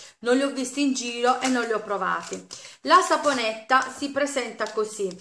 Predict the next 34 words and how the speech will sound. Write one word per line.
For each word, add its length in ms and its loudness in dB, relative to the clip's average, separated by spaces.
con 220 -4
questa 380 4
carta 340 4
velina. 680 -2
Io 220 0
ne 100 -2
ho 40 0
utilizzate 640 -2
tantissime, 680 0
proprio 260 0
a 80 6
ridurle 540 -2
piccole 420 -4
piccole. 580 -2
Poi 300 6
vi 80 0
faccio 340 4
vedere, 340 0
assomiglia 680 0
alla 120 6
saponetta 680 0
quella 320 2
di, 560 -6
non 180 -4
so, 260 0
il 80 -4
sole, 600 4
Marsiglia, 840 -2
quella 280 4
per 340 0
comunque 420 -2
lavare 380 2
gli 80 -10
indumenti. 840 -8